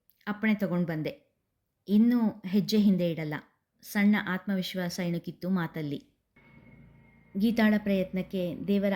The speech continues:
ಆಶೀರ್ವಾದ ಕೂಡ ದೊರಕಿದೆ. ಗೀತಾ ಈ ಪ್ರಯತ್ನದಲ್ಲಿ ಯಶಸ್ವಿಯಾಗ್ತಾಳಾ? ನೋಡೋಣ ಮುಂದಿನ ಸಂಚಿಕೆಯಲ್ಲಿ. ಕಥೆ ಇಷ್ಟವಾಗಿದ್ರೆ ಲೈಕ್ ಮಾಡಿ,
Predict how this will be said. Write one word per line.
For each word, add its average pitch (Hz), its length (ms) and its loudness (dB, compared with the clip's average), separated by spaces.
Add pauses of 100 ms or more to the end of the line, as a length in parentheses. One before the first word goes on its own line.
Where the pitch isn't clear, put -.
ಆಶೀರ್ವಾದ 196 600 0
ಕೂಡ 185 240 -8 (360)
ದೊರಕಿದೆ. 160 520 -2 (600)
ಗೀತಾ 180 680 -2
ಈ 202 80 0
ಪ್ರಯತ್ನದಲ್ಲಿ 185 720 -2
ಯಶಸ್ವಿಯಾಗ್ತಾಳಾ? 190 1040 -4 (580)
ನೋಡೋಣ 185 420 2
ಮುಂದಿನ 208 360 4
ಸಂಚಿಕೆಯಲ್ಲಿ. 151 720 -6 (1120)
ಕಥೆ 214 240 0
ಇಷ್ಟವಾಗಿದ್ರೆ 175 1080 -2 (280)
ಲೈಕ್ 202 380 -2
ಮಾಡಿ, 165 420 -4